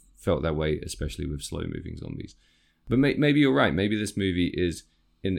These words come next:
in, in a way that, uh, you know, maybe I'm not sharp enough to, to fully pick up and po-, put together all the way through. Maybe it's saying something about how modernity,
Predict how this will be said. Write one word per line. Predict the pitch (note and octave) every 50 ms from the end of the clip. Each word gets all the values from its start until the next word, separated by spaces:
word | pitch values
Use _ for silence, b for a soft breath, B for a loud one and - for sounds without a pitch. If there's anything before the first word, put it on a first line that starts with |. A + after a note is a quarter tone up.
| -
in, | - - F2+ F#2 F2 F2 D#2 -
in | - F#2+ F2+
a | F2
way | E2 F2 F2 E2+ E2+
that, | D#2 E2 E2+ D#2+ - - _
uh, | E2 D#2+ D#2 D2+ D2 D2 D2 D2 - - _ _
you | F2 E2
know, | D#2+ D#2
maybe | D2+ D#2 E2 D#2 D#2+ D#2+
I'm | D#2+ D#2+ E2 E2
not | D#2 D#2 - -
sharp | - - E2 D#2+ D#2+ -
enough | D#2+ D#2 D2 - -
to, | - D2+ D2+ D2+ D2 - _
to | - - D#2
fully | C#2+ - - F#2 F#2 F2+ E2+
pick | D#2+ - D#2+ D2 -
up | D2+ D2 -
and | D#2+ D2 -
po-, | - - - - _ _ _ -
put | - -
together | - - E2+ D#2+ D2+ D2
all | D#2 D#2+
the | D2+
way | D2+ D2+
through. | D2 - - F#2 E2+
Maybe | D#2+ E2 E2+ F2 E2
it's | - -
saying | - E2+ E2+
something | D#2 - F2+ F2+ E2
about | D#2+ D#2 D#2 D2+ - b b b b b b b b
how | - - E2+ E2 D#2+ C#2+ - _ _ _
modernity, | F2 E2+ E2+ D2 D2 E2+ E2 E2+ E2+ E2 D#2 - - F2 D#2 D#2+ F2+